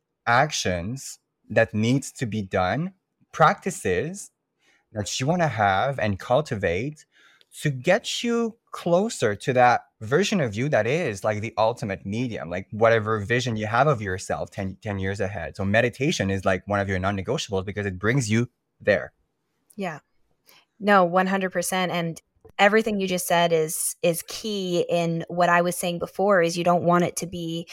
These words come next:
Speaker 2: just something you're checking off your list. The why is so important. So something that is just coming to mind now is before coming up with a morning routine, before coming up with your non-negotiables, first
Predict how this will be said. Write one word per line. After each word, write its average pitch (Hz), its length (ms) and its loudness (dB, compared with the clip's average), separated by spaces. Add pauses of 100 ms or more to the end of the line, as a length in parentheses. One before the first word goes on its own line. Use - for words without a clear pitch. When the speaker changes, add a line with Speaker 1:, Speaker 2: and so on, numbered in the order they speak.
(140)
Speaker 2:
just 185 240 6
something 175 300 0
you're 165 100 -2
checking 175 400 -4
off 165 220 -2
your 160 120 2
list. 175 440 2
The 170 100 6
why 175 360 6
is 175 220 0
so 175 240 2
important. 170 520 -2
So 175 300 6 (440)
something 247 460 4
that 190 160 6
is 180 120 2
just 185 160 -4
coming 180 220 -2
to 180 100 -4
mind 165 260 -2
now 220 380 4
is 175 280 6 (280)
before 233 360 8
coming 214 320 2
up 185 120 2
with 180 140 0
a 175 60 4
morning 170 360 6
routine, 165 460 -4
before 214 420 0
coming 190 320 -2
up 175 120 -4
with 175 140 -10
your 175 100 -2
non-negotiables, 165 1000 4 (260)
first - 800 2